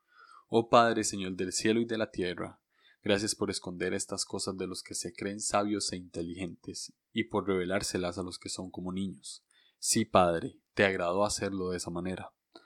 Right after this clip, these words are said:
Mi Padre me ha confiado todo. Nadie conoce verdaderamente al Hijo excepto el Padre, y nadie conoce verdaderamente al Padre excepto el Hijo,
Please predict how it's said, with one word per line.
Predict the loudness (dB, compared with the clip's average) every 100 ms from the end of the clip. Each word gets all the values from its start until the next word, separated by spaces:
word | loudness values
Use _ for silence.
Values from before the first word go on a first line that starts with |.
| -20 -20 _ -2
Mi | 0
Padre | 6 6 6 4
me | -2
ha | -4
confiado | -8 -4 -2 -2 -4 0
todo. | 2 2 -4 -16 _ _ -10
Nadie | -2 2 2 0
conoce | -4 -4 0
verdaderamente | -2 0 0 2 0 -2 -2
al | -2
Hijo | -2 -4 -6 -6
excepto | -8 -6 -6 -4
el | -4
Padre, | 0 0 0 -2 -6 -10 -4
y | -2
nadie | 0 0 -2
conoce | -4 -6 -2
verdaderamente | -2 -2 -4 -4 -8 -10
al | -8
Padre | -2 0 0 -6
excepto | -10 -8 -2
el | 0
Hijo, | 0 -4 -16